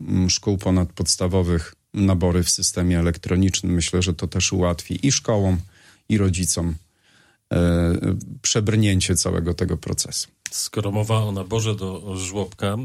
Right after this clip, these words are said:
Speaker 2: ruszył nabór do suwalskich przedszkoli i szkół podstawowych.
Speaker 1: E, zgadza się. To znaczy on już w zasadzie się kończy, ponieważ piętnastego,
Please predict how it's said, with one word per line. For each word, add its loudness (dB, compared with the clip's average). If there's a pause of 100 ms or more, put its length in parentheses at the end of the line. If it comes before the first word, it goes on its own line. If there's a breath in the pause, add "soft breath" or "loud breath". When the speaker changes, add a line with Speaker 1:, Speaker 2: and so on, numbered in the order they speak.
Speaker 2:
ruszył -4
nabór -6
do -6
suwalskich -6
przedszkoli -8
i -8
szkół -8
podstawowych. -8 (1040 loud breath)
Speaker 1:
E, 2
zgadza 0
się. -4
To -2
znaczy 0
on 2
już 2
w -4
zasadzie 0
się 0
kończy, 0
ponieważ 2
piętnastego, 2